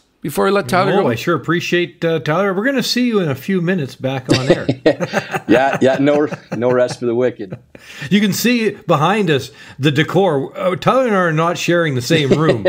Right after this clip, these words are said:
Speaker 1: <laughs> No,
Speaker 2: but,
Speaker 1: okay.
Speaker 2: uh,
Speaker 3: No.
Speaker 2: uh, uh, you can tell we're in the
Speaker 3: Yeah,
Speaker 2: same
Speaker 3: I can't
Speaker 2: hotel.
Speaker 3: reach over and punch him right now if you got me with an aha question or anything. But <laughs> if, if you really want some entertainment tonight, though, make sure you watch Kevin's recast feed.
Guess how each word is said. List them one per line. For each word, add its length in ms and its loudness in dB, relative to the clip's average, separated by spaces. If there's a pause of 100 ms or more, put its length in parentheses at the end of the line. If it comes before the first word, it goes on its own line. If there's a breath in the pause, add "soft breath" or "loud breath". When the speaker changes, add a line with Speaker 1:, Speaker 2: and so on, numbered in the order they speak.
(140)
Speaker 1:
<laughs> 180 -4
No, 120 4
Speaker 2:
but, 160 4
Speaker 1:
okay. 160 2
Speaker 2:
uh, 180 0
Speaker 3:
No. 400 2
Speaker 2:
uh, 40 -2
uh, 640 0
you 100 -2
can 160 0
tell 220 2
we're 120 2
in 80 0
the 60 0
Speaker 3:
Yeah, 220 4
Speaker 2:
same 100 2
Speaker 3:
I 40 0
can't 140 2
Speaker 2:
hotel. 140 2
Speaker 3:
reach 120 -2
over 260 2
and 140 -4
punch 280 -2
him 160 0
right 180 0
now 300 0
if 140 -6
you 120 -2
got 220 -2
me 80 0
with 140 0
an 60 -2
aha 420 0
question 480 -6
or 80 -18
anything. 400 -20
But 240 -2
<laughs> 40 -14
if, 560 0
if 140 0
you 120 2
really 220 2
want 220 -2
some 160 -2
entertainment 600 -2
tonight, 400 -2
though, 120 0
make 220 -2
sure 120 -8
you 140 0
watch 320 0
Kevin's 380 -2
recast 580 -2
feed. 260 0